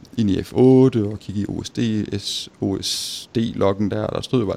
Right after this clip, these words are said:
den der skide fejl. Så det var da mærkeligt, det var mærkeligt, det var mærkeligt. Så åbnede jeg custom settings inde i filen fra, øh, øh, den der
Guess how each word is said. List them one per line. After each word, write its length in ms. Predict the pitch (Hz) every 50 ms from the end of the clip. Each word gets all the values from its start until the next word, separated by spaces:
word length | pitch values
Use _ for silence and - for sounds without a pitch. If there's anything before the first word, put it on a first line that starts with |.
| -
den 80 | - -
der 100 | - -
skide 280 | - - - 101 98 98 -
fejl. 160 | - 117 107 -
Så 120 | - - - -
det 80 | - -
var 60 | -
da 40 | - -
mærkeligt, 260 | - - - - -
det 80 | - - -
var 60 | -
mærkeligt, 200 | 107 - - 101
det 80 | - 110
var 60 | 104
mærkeligt. 320 | 104 110 127 - - - - _ _ - - - - _ -
Så 140 | - - 156
åbnede 340 | 135 147 - 135 147 117
jeg 80 | 104 104
custom 340 | - - 151 - - - 117
settings 500 | - - 165 - - 135 117 - - - -
inde 160 | 117 113 139
i 40 | 147
filen 440 | 139 - - - - - 98 92 - - - - _ _ -
fra, 300 | - - - - 175 190 214 - - - - - -
øh, 300 | - 107 98 98 95 - - _ _ _ _ _ _ - _ _ - - - - - - -
øh, 300 | - - - - - - - - - - - - -
den 120 | 107 104
der 220 | 95 85 - 50